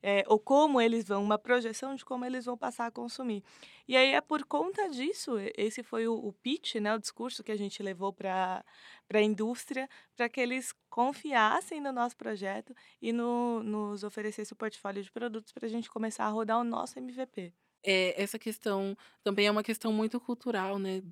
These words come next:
Speaker 2: de como as coisas eram antes e como as coisas estão agora, né, questão da tecnologia, a necessidade do jovem, né, que sai da casa dos pais. Então, é uma coisa, assim, que faz muito sentido,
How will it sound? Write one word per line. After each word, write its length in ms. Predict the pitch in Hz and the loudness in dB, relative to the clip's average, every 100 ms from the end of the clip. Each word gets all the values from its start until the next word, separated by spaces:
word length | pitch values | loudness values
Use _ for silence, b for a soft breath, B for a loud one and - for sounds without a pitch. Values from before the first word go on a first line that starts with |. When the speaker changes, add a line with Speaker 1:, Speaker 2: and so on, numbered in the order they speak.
| - _ - | -20 _ -10
Speaker 2:
de 220 | 170 196 | -8 -6
como 320 | - 226 226 | 0 2 2
as 80 | 226 | 2
coisas 340 | 220 208 208 | 0 0 0
eram 320 | 202 202 202 196 | 0 0 0 -2
antes 440 | 190 190 - 185 | -2 -4 -6 -6
e 40 | |
como 220 | - 208 202 | -4 -2 -2
as 80 | |
coisas 320 | - 196 196 202 | 0 -2 -2 -8
estão 280 | 196 202 | -2 -2
agora, 440 | 190 190 190 185 180 | 0 -2 -2 -2 -6
né, 160 | 180 | -8
questão 260 | 175 185 180 | -10 -10 -8
da 80 | 175 | -8
tecnologia, 880 | 185 - 196 190 208 190 196 202 190 B B B | -8 -4 -4 -2 -2 -4 -4 -4 -6 B B B
a 80 | 202 | 2
necessidade 760 | 208 214 220 240 208 196 196 202 | 4 2 -2 0 4 4 2 -2
do 180 | 208 | -6
jovem, 520 | 208 208 208 208 190 190 | 0 4 4 4 0 -4
né, 120 | 190 | -4
que 120 | 202 | -6
sai 180 | 196 185 | -8 -8
da 100 | 196 | -6
casa 300 | 196 185 196 | -6 -6 -6
dos 180 | 208 - | -6 -4
pais. 520 | 208 190 208 202 202 B B B | 0 2 0 -2 -6 B B B
Então, 260 | 208 226 220 | -2 2 2
é 80 | 214 | 2
uma 160 | 226 | 0
coisa, 280 | 226 220 220 | 0 0 -2
assim, 400 | 220 226 208 202 _ | -4 -2 -2 -4 _
que 480 | - 220 214 214 214 | -6 -2 0 -2 0
faz 200 | 226 214 | 2 4
muito 260 | 220 247 - | 4 2 4
sentido, 800 | 311 320 - 254 226 220 226 | 6 6 6 4 2 0 -2